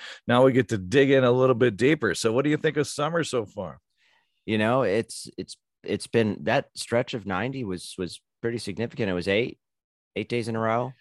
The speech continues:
Speaker 1: Eight days in a row, and the final two days were ninety-four and ninety-five.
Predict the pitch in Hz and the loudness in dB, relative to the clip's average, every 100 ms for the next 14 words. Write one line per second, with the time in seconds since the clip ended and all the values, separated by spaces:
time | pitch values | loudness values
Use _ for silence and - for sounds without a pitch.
0 | - - 104 120 135 135 123 113 107 120 | -20 -10 -4 -2 4 4 4 2 4 4
1 | 135 110 92 120 123 107 131 120 113 90 | 4 0 -4 -4 -2 -4 -4 -2 -2 -6
2 | 87 95 113 113 - 101 117 117 87 95 | -6 -6 -6 -8 -4 -2 0 -2 -4 -4
3 | 113 110 101 95 104 | -6 -4 -2 -2 -4